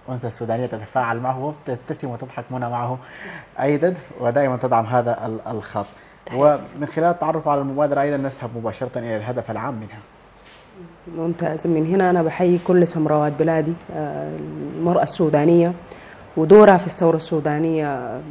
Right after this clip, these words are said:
Speaker 3: بمشاركتها اللي هي تسعين في المية، آه، بدور حواء السودانية. آه، كانت الهدف من المبادرة أنشأت في القيادة العامة إنه نحن كيف، آه، كسيدات مع بعد السقوط، آه، حنعمل شنو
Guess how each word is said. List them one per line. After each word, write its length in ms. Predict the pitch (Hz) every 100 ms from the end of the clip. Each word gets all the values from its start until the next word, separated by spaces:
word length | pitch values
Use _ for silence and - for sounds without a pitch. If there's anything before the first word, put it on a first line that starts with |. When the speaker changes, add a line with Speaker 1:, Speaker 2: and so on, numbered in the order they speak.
| 143
Speaker 3:
بمشاركتها 720 | 143 143 143 139 151 185 175
اللي 160 | 151 160
هي 160 | 180
تسعين 380 | 160 - 160 202
في 120 | 190
المية، 360 | 170 170 180 220 - - - - - - -
آه، 380 | 160 156 156 151
بدور 300 | 143 143 165
حواء 320 | - 151 151
السودانية. 600 | 139 - 156 139 143 143 139 - - - - -
آه، 260 | 156 151
كانت 340 | 151 208 214 202
الهدف 300 | 175 202 180
من 100 | 170
المبادرة 580 | 160 160 180 185 196 -
أنشأت 320 | 226 214 156
في 220 | - 151
القيادة 320 | 147 160 156 151
العامة 380 | 147 180 214 269 - - - - - -
إنه 200 | 202 208 208
نحن 260 | 214 226
كيف، 500 | 208 226 233 233 -
آه، 200 | 180 156
كسيدات 640 | 151 175 175 170 170 180 147 - - -
مع 140 | 156
بعد 220 | 147 185
السقوط، 460 | 196 - 180 170 156 - - -
آه، 340 | 127 139 123 135
حنعمل 460 | - 190 196 185
شنو 180 | 180 151